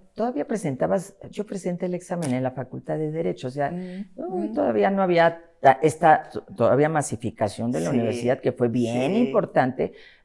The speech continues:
Speaker 1: para que las clases medias pudieran aspirar y tener y subir un escalón. Por eso no está mal aspirar, jóvenes, hay que aspirar
Speaker 2: <laughs>
Speaker 1: a subir.
Speaker 2: Así es.
Speaker 1: Eso es correcto, eso no es algo criticable. Yo
Speaker 2: Sí,
Speaker 1: les
Speaker 2: no, no,
Speaker 1: agradezco a mis padres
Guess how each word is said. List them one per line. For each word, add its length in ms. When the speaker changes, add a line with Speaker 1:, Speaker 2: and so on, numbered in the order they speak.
Speaker 1:
para 280
que 120
las 200
clases 440
medias 420
pudieran 580
aspirar 720
y 80
tener 640
y 260
subir 480
un 140
escalón. 600
Por 160
eso 200
no 100
está 200
mal 300
aspirar, 520
jóvenes, 520
hay 180
que 140
aspirar 720
Speaker 2:
<laughs> 360
Speaker 1:
a 300
subir. 560
Speaker 2:
Así 260
es. 520
Speaker 1:
Eso 260
es 100
correcto, 520
eso 220
no 100
es 180
algo 280
criticable. 840
Yo 220
Speaker 2:
Sí, 60
Speaker 1:
les 280
Speaker 2:
no, 80
no, 80
Speaker 1:
agradezco 640
a 40
mis 220
padres 540